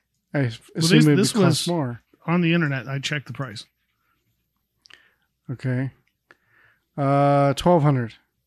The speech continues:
Speaker 2: Fifteen hundred.
Speaker 1: Oh.
Speaker 2: And you'd be surprised because most of these tops are, um, I'm not gonna say custom made, but a lot of them are.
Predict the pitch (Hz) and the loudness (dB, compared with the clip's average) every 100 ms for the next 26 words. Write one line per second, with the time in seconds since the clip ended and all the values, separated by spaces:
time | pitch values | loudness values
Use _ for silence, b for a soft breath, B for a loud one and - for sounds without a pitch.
0 | _ _ - - - - 160 170 143 131 | _ _ -16 -16 -10 -6 -4 -2 -4 -4
1 | 127 - _ _ _ _ - 226 185 b | -10 -12 _ _ _ _ -14 -10 -10 b
2 | b b b - 180 214 247 240 196 165 | b b b -2 2 4 2 2 0 0
3 | 175 185 - 170 165 156 165 180 185 170 | 2 0 -2 -2 -2 0 0 0 -2 -2
4 | - 156 151 - 156 147 135 _ _ _ | -2 -4 -4 -6 -6 -6 -8 _ _ _
5 | _ _ _ _ _ _ - 151 139 127 | _ _ _ _ _ _ -8 -6 -4 -6
6 | 110 b b b b b _ _ _ _ | -10 b b b b b _ _ _ _
7 | - 175 202 185 160 156 - 170 165 190 | -4 -2 0 -2 -2 -4 -4 -4 -2 -2
8 | 185 190 196 160 127 135 160 170 175 180 | 0 0 -4 -4 -6 -6 -6 -4 -4 -6